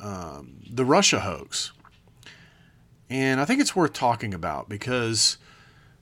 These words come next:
if this woman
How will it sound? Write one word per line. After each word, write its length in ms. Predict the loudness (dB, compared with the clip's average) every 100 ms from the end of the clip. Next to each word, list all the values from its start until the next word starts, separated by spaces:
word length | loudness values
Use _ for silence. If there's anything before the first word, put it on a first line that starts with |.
| -20 _ -20 _ _ _ _ -20 -20 -20 -20
if 260 | -14 -8 -2
this 380 | 4 6 6 4
woman 720 | -4 -2 2 4 2 -4 -10